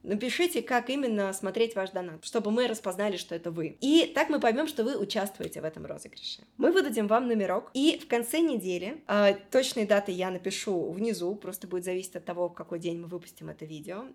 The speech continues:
и это аудио, если вы слушаете нас в виде подкаста. Мы проведем розыгрыш, где случайным образом будут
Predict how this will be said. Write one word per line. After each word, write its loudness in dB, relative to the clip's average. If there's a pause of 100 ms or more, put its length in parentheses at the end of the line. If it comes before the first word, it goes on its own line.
и -10
это -10
аудио, -6
если -12
вы -10
слушаете -12
нас -12
в -16
виде -12
подкаста. -12 (180)
Мы 0 (380)
проведем 0
розыгрыш, -2
где -2
случайным 0
образом -4 (100)
будут -2